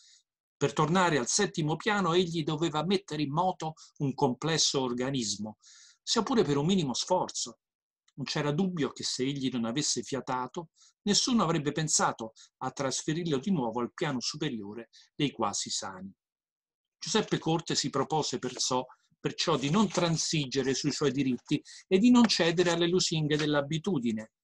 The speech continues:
Ai compagni di reparto teneva molto a specificare di trovarsi con loro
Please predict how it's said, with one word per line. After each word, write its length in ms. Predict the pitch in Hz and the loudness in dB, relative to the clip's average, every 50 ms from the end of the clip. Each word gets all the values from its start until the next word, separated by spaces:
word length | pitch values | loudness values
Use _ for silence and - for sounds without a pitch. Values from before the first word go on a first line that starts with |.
| _ _ _ _ _ _ _ _ _ _ _ | _ _ _ _ _ _ _ _ _ _ _
Ai 140 | - 156 156 | -2 0 2
compagni 720 | 151 160 160 156 - 180 185 180 175 160 151 143 151 156 - - - - _ _ _ _ _ | 2 2 2 2 2 2 4 4 4 2 0 0 -2 -4 -10 -18 -20 -20 _ _ _ _ _
di 140 | - - 151 | -4 0 0
reparto 540 | 165 160 160 156 131 113 127 - - 175 143 | 2 2 4 4 4 4 2 -2 -2 -4 -2
teneva 360 | - 202 196 196 190 185 190 | 0 2 2 4 4 6 6
molto 340 | 196 220 220 208 - - 156 | 6 6 4 2 2 0 -2
a 40 | 139 | -2
specificare 960 | - - - 151 139 - 214 175 - 214 - - 123 110 101 107 123 143 160 | -2 -2 -2 -2 -2 0 -2 -2 -2 -2 -2 -2 -2 -2 -4 -6 -8 -10 -8
di 140 | - 151 147 | -8 -10 -6
trovarsi 580 | - 185 175 160 143 123 113 - - - 160 131 | -2 -2 0 2 2 2 0 0 -2 -2 -2 -2
con 260 | - 175 180 175 165 | -2 -2 -2 -2 0
loro 380 | 135 113 101 104 107 117 131 | -2 -2 -4 -4 -8 -10 -12